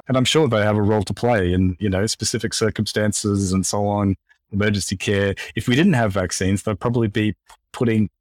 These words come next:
everything into developing stuff like this. But the, the reason why it's not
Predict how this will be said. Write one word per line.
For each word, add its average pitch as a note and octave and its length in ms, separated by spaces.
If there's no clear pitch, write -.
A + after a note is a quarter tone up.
everything B2 500
into G2+ 520
developing A2+ 480
stuff F#2 300
like A#2+ 300
this. - 380
But C#3+ 200
the, C#3+ 140
the D3+ 140
reason F#3 360
why A#2 240
it's - 260
not G2 260